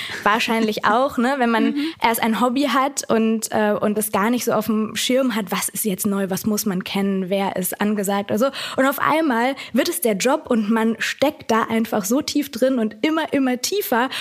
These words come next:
Speaker 1: und merkt dann irgendwann, "Ach ja, das Buch kenn ich auch und das auch." Und dass der gerade ganz weit oben ist und was der sagt, weiß ich auch.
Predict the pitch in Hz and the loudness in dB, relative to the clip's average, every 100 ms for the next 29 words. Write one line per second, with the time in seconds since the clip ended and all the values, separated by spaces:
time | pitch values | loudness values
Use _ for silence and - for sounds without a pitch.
0 | - 233 233 262 269 254 254 254 247 247 | -2 2 2 2 2 2 2 2 2 0
1 | - - - 240 302 185 - - 170 - | -2 -4 0 2 4 2 0 -2 -2 0
2 | 233 - 302 - 190 165 185 180 208 262 | -2 0 0 2 0 0 0 0 0 0
3 | 196 202 190 196 - 190 185 214 247 254 | 0 0 -2 -2 -2 0 -2 0 0 2
4 | 262 262 240 254 254 - 240 - 226 226 | 2 0 0 0 -2 -6 -8 -4 -2 0
5 | 233 220 262 254 254 220 196 190 - 185 | 0 0 0 0 0 -2 -2 -2 -2 0
6 | 220 240 247 233 226 214 - 254 254 | 0 0 0 0 -2 -2 0 2 0